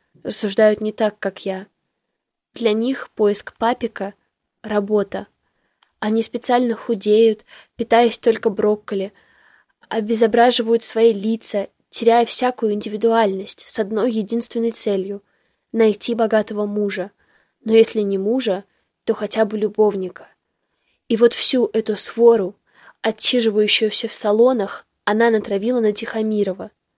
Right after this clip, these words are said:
Вряд ли мама думала, что женщины начнут его избегать. Не смогу никогда понять логику её поступков. «Сначала делаем, потом думаем».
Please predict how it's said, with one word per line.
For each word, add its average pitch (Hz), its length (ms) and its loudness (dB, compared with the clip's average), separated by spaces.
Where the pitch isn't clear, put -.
Вряд 226 360 4
ли 208 80 -6
мама 190 300 -2
думала, 214 400 2
что 202 360 -4
женщины 220 460 0
начнут 208 440 -2
его 202 220 -2
избегать. 202 640 -6
Не 214 120 -6
смогу 226 300 0
никогда 214 380 0
понять 202 400 -6
логику 226 400 2
её 208 180 -2
поступков. - 680 -6
«Сначала 208 480 2
делаем, 208 420 2
потом 220 340 0
думаем». 190 480 0